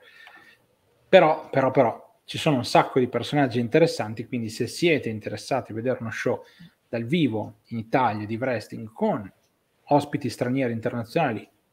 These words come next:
e dei giapponesi, beh, non dovete far altro che andare sui social di Squash a Jobber e trovate tutti i link per acquistare i biglietti, troverete anche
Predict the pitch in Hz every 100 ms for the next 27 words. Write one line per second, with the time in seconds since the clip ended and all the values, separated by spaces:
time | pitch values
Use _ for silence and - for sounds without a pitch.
0 | _ 175 190 180 160 143 135 139 - 175
1 | 170 147 135 123 135 170 - - _ _
2 | _ _ _ _ 123 139 143 131 165 123
3 | 139 123 - 113 - 117 113 127 113 -
4 | 110 139 120 110 110 - 139 160 120 98
5 | 95 110 - _ _ _ 143 160 131 -
6 | 110 - 233 240 190 160 160 - 143 -
7 | 123 - 127 147 113 101 - - 156 113
8 | 104 101 107 104 101